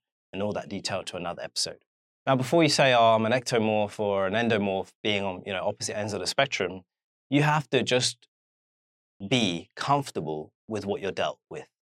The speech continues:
So these are the cards that the genetic lottery, your parents, your mom and dad, and then also your environment that you've decided to grow up in or you've decided to live now that you're older has dealt you. And it tends to be a mixture of these two things, so your genetics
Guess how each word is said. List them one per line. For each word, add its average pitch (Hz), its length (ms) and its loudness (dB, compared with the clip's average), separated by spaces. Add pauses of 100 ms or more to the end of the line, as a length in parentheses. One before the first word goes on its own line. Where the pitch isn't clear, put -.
(280)
So 117 100 -6
these 131 340 2
are 123 60 4
the 113 100 2
cards 113 480 4
that 104 200 0 (320)
the 104 80 -4
genetic 127 500 0
lottery, 107 640 0 (220)
your - 100 -10
parents, 120 640 0
your 92 120 -8
mom 113 160 0
and 101 80 0
dad, 104 280 2 (400)
and 139 240 4
then 123 240 0
also 123 240 0
your 113 220 4
environment 117 500 4
that 98 100 -8
you've 104 140 -6
decided 110 640 0
to 107 80 -10
grow 104 180 2
up 101 160 -2
in 98 300 -4 (240)
or 113 140 4
you've 101 160 0
decided 95 400 -4
to 98 80 -8
live 123 240 2
now 101 160 0
that 92 80 -4
you're 85 120 -8
older 117 380 2 (640)
has 98 120 -6
dealt 85 200 0
you. 76 120 -14 (400)
And 117 260 -4
it 120 120 -2
tends 151 240 2
to 139 40 -2
be 117 120 4
a - 20 0
mixture 117 420 0
of 90 100 0
these 95 180 -4
two 98 160 -6
things, 80 340 -6
so 101 80 -4
your 90 120 -4
genetics - 680 -4